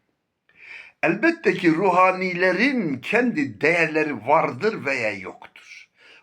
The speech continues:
O Allah'ın ilmindedir. Ama kesin olan, değer ifade eden Kur'an'ın gölgesi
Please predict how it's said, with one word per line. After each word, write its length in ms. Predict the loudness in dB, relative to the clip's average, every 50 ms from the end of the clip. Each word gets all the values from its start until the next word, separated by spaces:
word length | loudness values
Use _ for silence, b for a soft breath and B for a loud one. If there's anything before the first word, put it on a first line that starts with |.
| b b
O 180 | -4 -4 -2
Allah'ın 520 | -2 0 2 2 2 2 2 0 -2 0 0
ilmindedir. 920 | -2 -2 -2 -4 -6 -8 -10 -12 -14 -16 -16 _ -20 -20 -20 -20 -20 _ _ _ _ B B B B B B B B B B
Ama 320 | 0 0 2 2 2 0 0
kesin 540 | -2 -2 -2 -2 0 2 2 2 0 0 -2
olan, 500 | 2 4 4 4 4 4 2 -2 -4 -6 B B B B B B B B B _ -2
değer 380 | 0 0 2 2 2 2 2 0 -2 -4
ifade 500 | -6 -4 -2 2 2 2 4 2 2 0
eden 540 | 0 0 0 2 4 4 4 2 -2 -10 -18 _ _ b b b b b b b b b b b -4
Kur'an'ın 920 | 0 0 0 2 2 2 4 4 4 4 2 2 0 0 0 -2 -2 2
gölgesi 1000 | 2 4 4 4 4 2 2 0 -2 -2 -4 -2 0 2 2 2 0 -2 -4